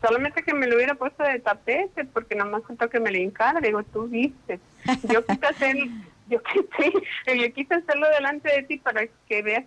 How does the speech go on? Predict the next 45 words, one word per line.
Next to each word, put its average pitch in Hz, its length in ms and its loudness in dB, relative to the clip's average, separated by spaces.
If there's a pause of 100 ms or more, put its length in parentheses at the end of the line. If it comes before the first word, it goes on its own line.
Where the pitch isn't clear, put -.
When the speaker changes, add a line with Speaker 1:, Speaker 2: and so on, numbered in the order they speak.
Speaker 1:
que 226 100 -6
yo 208 140 -6
tengo 262 240 -2
la 247 380 2
suficiente 233 480 -4
humildad 240 360 0
para, 226 280 -2 (920)
pues, 269 140 0 (180)
para 285 200 4
reconocer 294 540 0
que 381 160 -2 (380)
puede 339 300 4
ser 381 140 0
que 381 120 2
me 349 140 4
haya 381 120 4
equivocado 311 920 2 (200)
o, 240 760 0
o 240 40 4
haya 269 160 2
ofendido, 285 480 0 (100)
sí. 294 200 0 (140)
Speaker 2:
Pero 214 240 2
que 240 80 0
Speaker 1:
sin 233 80 2
Speaker 2:
le 208 100 2
Speaker 1:
querer 294 160 2
Speaker 2:
digan 294 180 4
que 240 80 0
se 208 140 0
Speaker 1:
hacerlo. 254 60 0
Speaker 2:
equivocó, 214 500 0
¿verdad? 247 380 0
"A 196 80 -2
ver, 190 160 -4
dime 240 220 2
en 311 80 0
qué 277 140 0
me 269 120 4
equivoqué 202 500 0
para 226 280 0
poder 196 500 2
solucionar 185 720 2
Speaker 1:
Sí. 180 60 2
Speaker 2:
eso. 180 220 -2